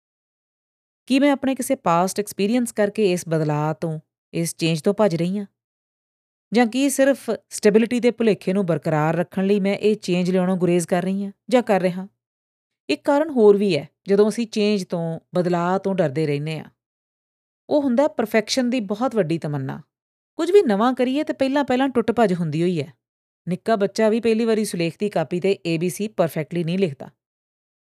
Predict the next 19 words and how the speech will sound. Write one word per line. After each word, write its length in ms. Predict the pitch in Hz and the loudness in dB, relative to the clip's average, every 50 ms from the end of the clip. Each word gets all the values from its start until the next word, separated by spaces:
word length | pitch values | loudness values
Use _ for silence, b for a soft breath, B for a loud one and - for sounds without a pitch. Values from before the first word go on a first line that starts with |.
| _ - 220 | _ -6 -4
ਜੇ 100 | 285 - | -4 -2
ਉਸ 360 | - 220 220 233 233 - 302 | 0 0 0 0 0 -2 -2
ਨੂੰ 120 | 339 339 | -2 -2
ਅਸੀਂ 200 | 302 - 285 269 | -2 -2 0 0
ਨਾਕਾਮਯਾਬੀ 640 | 254 233 220 196 180 185 185 180 190 190 180 185 196 | 0 0 2 2 0 0 2 4 4 4 4 2 2
ਤੋਂ 120 | - 202 | 2 2
ਡਰਨ 220 | 175 170 151 160 165 | 2 2 2 0 0
ਨਹੀਂ 180 | 160 170 208 | -2 -2 0
ਦਿੰਦੇ 400 | 202 220 175 151 139 151 143 160 - _ _ _ _ - | 2 0 0 2 0 -2 -2 -4 -8 _ _ _ _ -6
ਤੇ 80 | 302 294 | -4 -2
ਖੁਦ 200 | - 311 302 262 | -2 -2 -2 -2
ਕਿਉਂ 160 | - 339 320 | 0 2 2
ਡਰਦੇ 320 | 311 294 254 262 285 285 | 2 2 2 0 -4 -4
ਹਾਂ? 80 | 285 277 _ _ _ _ _ _ _ _ _ _ _ _ _ _ _ _ - - | -4 -6 _ _ _ _ _ _ _ _ _ _ _ _ _ _ _ _ -6 -2
ਨਵੀਂ 240 | 180 190 220 277 302 | 0 2 2 2 2
ਸਿਚੁਏਸ਼ਨ 580 | - 262 220 - 202 190 180 170 - 214 208 - | 2 0 -2 0 0 0 0 0 0 -4 -4 -2
ਕੋਈ 220 | - 262 302 320 | 0 2 2 2
ਵੀ 140 | 285 269 202 | 2 2 0
ਹੋਵੇ, 340 | 160 151 135 - - - | 0 -2 -6 -8 -12 -18